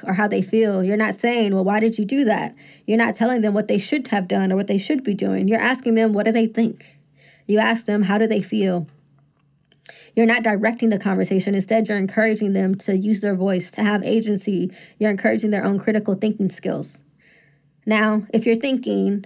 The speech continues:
"I am the parent, I am in charge, and I'm definitely gonna tell them what to do," well, make sure you listen to the next episode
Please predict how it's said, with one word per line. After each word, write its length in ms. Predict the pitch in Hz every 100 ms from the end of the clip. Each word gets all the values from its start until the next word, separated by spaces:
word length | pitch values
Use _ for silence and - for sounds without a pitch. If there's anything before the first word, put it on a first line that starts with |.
| - 247
"I 140 | 294
am 180 | 311 240
the 80 | 202
parent, 480 | 220 180 180 190 -
I 180 | 262 359
am 180 | 277 220
in 80 | 202
charge, 520 | 196 185 - - -
and 120 | 196 -
I'm 200 | 233 202
definitely 460 | 247 302 294 285
gonna 220 | 247 202
tell 220 | 190 214 202
them 200 | 202 190
what 160 | 185
to 100 | -
do," 460 | 185 240 214 196 196 - _ _ _ - - -
well, 120 | -
make 220 | 254 -
sure 220 | - 277 262
you 140 | 262
listen 260 | 208 226 226
to 80 | 196
the 100 | 202
next 280 | 208 -
episode 600 | 190 190 - 180 175 180